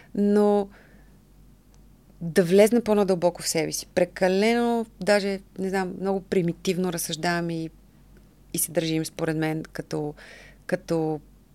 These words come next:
хора. Говоря принципно. А... Това е.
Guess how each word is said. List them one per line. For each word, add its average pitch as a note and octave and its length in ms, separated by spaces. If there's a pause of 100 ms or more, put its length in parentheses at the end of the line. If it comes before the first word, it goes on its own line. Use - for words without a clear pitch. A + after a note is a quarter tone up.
хора. A#3 400 (580)
Говоря G#3+ 300
принципно. - 640 (1080)
А... F3+ 800 (2000)
Това C4 280
е. G3 140